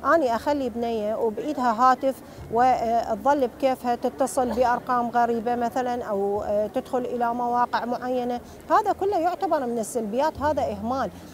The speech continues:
هو ماكو فد فرق ما، ما بين ديك الفترة وهذه الفترة، هو كله يعتبر، آه، نقدر نقول إحنا دا نعد جيل معتمد بشكل كبير جدا على الإنترنت.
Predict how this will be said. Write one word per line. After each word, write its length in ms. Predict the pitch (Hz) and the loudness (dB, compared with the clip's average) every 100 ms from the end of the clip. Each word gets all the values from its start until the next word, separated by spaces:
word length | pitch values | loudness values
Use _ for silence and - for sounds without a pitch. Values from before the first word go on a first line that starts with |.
| - 262 | -8 0
هو 220 | 311 330 | 2 2
ماكو 440 | 466 539 - 381 | 2 -2 2 4
فد 260 | 294 311 294 | 4 2 4
فرق 300 | 302 277 262 | 2 2 0
ما، 240 | 254 254 240 240 | 0 0 -2 -6
ما 200 | 226 240 | -4 -2
بين 340 | 240 226 226 | 0 -2 -4
ديك 240 | 254 320 339 | -4 0 0
الفترة 580 | 277 285 294 269 269 | 2 0 2 2 2
وهذه 400 | 220 196 226 208 | 0 4 4 4
الفترة، 460 | 190 - 180 180 180 - - - | -2 -4 -6 -4 -8 -10 -10 2
هو 140 | 254 | 2
كله 260 | 247 415 392 | 4 2 4
يعتبر، 560 | 294 302 294 254 254 247 - - - | 4 2 0 2 2 2 -6 -16 0
آه، 460 | 233 226 226 220 240 | 4 4 4 2 0
نقدر 400 | 285 269 285 254 | 0 2 2 2
نقول 260 | 226 247 | 2 2
إحنا 280 | 262 285 311 | 2 -2 0
دا 160 | 240 254 | 2 2
نعد 380 | 240 311 220 175 | 2 -2 -2 -4
جيل 360 | 254 240 220 220 - - | -2 0 0 -4 -14 0
معتمد 680 | 277 359 269 302 254 214 185 | 2 2 4 4 4 0 -2
بشكل 400 | 220 - 320 302 | -4 0 0 0
كبير 380 | - 262 269 294 | -2 -2 0 0
جدا 420 | 226 277 330 320 | 0 2 4 4
على 220 | 247 254 | 2 -2
الإنترنت. 680 | 240 214 196 220 196 185 | -2 -2 -2 -2 -2 -4